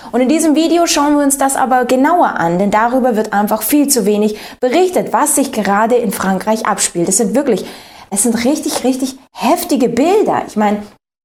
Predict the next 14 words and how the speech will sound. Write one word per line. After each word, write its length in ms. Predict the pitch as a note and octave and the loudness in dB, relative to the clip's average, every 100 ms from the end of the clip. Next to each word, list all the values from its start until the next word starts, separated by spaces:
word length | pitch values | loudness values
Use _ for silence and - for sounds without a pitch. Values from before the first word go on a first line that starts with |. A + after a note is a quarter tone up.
| _ _ _ - | _ _ _ -4
also 180 | A3 A3 | 0 2
man 140 | A3+ | 2
hat 120 | B3+ | 2
das 100 | A#3 | 0
Gefühl, 280 | G#3 - C#4+ | -2 0 2
in 140 | A#3+ A3 | 2 0
Frankreich 460 | A3 C4 F#3+ - | -2 -2 -4 -4
herrscht 240 | G3 F#3+ G#3+ | -4 -2 0
derzeit 420 | A3 A#3+ F#3+ F#3 - - - | 0 0 0 -2 -10 -8 -2
Anarchie. 920 | A#3+ G3+ - - - D#4 D4 C#3+ - | 0 0 -2 -4 0 2 2 0 -2
Die 100 | F#3+ | 0
Situation 800 | A#3 A3+ G3+ - A3 B3 D4 F4+ - _ _ _ | 0 0 0 0 2 2 0 -2 -8 _ _ _
soll 240 | - G#3 G3 | -4 -2 -2
schlimmer 540 | - A#3 C4+ F3+ A3+ | 0 2 2 2 0